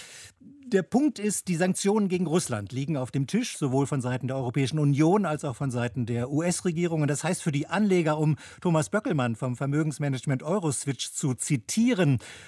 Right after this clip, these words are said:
„So unberechenbar die politische Eskalation und Lage ist, so greifbar sind doch jetzt die denkbaren weltwirtschaftlichen Auswirkungen.“ Und dazu gehört beispielsweise, dass die U-S-Sanktionen bewusst darauf ausgelegt sind, die Märkte für Öl und Erdgas nicht zu erschüttern, so U-S-Präsident Biden.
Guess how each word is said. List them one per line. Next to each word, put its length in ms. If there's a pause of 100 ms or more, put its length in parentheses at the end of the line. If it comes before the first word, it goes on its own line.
(140)
„So 160
unberechenbar 800
die 100
politische 560
Eskalation 840
und 160
Lage 320
ist, 240
so 180
greifbar 800
sind 220
doch 100
jetzt 460
die 200
denkbaren 640
weltwirtschaftlichen 800
Auswirkungen.“ 720 (320)
Und 120
dazu 200
gehört 300
beispielsweise, 760
dass 180
die 100
U-S-Sanktionen 800
bewusst 540
darauf 260
ausgelegt 560
sind, 160
die 80
Märkte 300
für 140
Öl 180
und 120
Erdgas 640
nicht 240
zu 160
erschüttern, 560
so 140
U-S-Präsident 640
Biden. 440